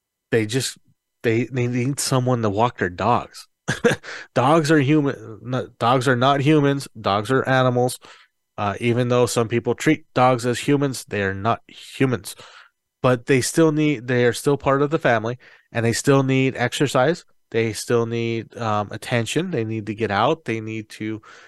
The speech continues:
you know, they don't wanna be cooped up in a house any more than, you know, a, a kid wants to be anymore and wants to be outside, whether it's chasing a ball, you know, taking a walk, uh, using the facilities or someone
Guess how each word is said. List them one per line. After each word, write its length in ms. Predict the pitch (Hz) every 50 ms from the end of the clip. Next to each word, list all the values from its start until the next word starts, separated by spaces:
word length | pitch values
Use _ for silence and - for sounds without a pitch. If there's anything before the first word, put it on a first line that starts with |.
| _ _ -
you 80 | 135
know, 160 | 123 123 123
they 160 | 123 131 151 160
don't 120 | 175 165
wanna 160 | 160 156 147
be 120 | 135 135 123
cooped 320 | - - - 143 127 -
up 120 | 143 139
in 80 | 135 123
a 40 | 117
house 340 | 117 131 135 135 123 - -
any 160 | 123 127 127
more 260 | 123 120 123 131 131
than, 320 | 117 120 113 110 107 101 101 _ _ _
you 100 | - 120
know, 280 | 110 107 107 107 107 - - -
a, 120 | 98 - - - - -
a 40 | -
kid 260 | - - 151 170 185
wants 300 | 147 123 120 113 - -
to 80 | - 101
be 140 | 107 110 107
anymore 460 | 104 101 104 101 98 98 107 127 139 _ _ _ _ _ _ _ _ _ _
and 140 | - 117 117
wants 180 | 117 120 - -
to 60 | 113
be 140 | 110 120 113
outside, 480 | 101 113 - - 151 208 196 - - - _ - - - - _ -
whether 260 | - 120 117 117 110
it's 140 | 107 98 -
chasing 320 | - 120 110 - - -
a 60 | 98 92
ball, 500 | 107 117 123 127 127 127 127 120 - - - - _ _ _
you 80 | - 117
know, 100 | 104 95
taking 200 | - 107 - 92
a 40 | 85
walk, 420 | 92 117 131 135 131 127 123 - - - - - - _ _ _ _ _ -
uh, 300 | 101 101 95 92 90 92 98
using 320 | 101 104 101 104 95 98 95
the 80 | 92
facilities 800 | 92 - - - - 147 165 170 165 143 147 147 143 139 127 120
or 220 | 123 107 110 107 101
someone 520 | - - 120 113 110 110 107 101 98 92